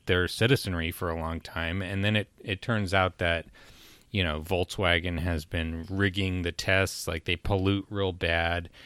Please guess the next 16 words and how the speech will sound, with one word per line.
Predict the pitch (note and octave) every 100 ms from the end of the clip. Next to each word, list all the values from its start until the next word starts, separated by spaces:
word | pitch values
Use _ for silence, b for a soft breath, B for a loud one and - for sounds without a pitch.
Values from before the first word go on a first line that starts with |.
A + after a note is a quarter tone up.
| B B -
and, | F2+ E2+ E2+
um, | F2 E2 E2 E2 E2+ F2 -
you | B2
know, | B2+ E2+
that, | G2+ A2+
that | G#2+ C3
kills | - F3 E3+
people | - F#2+ - F2
with, | D#2+ D#2 -
with | F2+ - - -
lung | F#2+ A#2+ C3
disease | E2+ E2 D#2 D#2+
and | E2
such. | - E2+ E2 - - b b b b -
Um, | G2 F#2 E2+ E2+ D#2+ _ _ _ _ _ _ _ _ _ _ _ - _ _ _ _ -
and, | A#2+ G#2+ G#2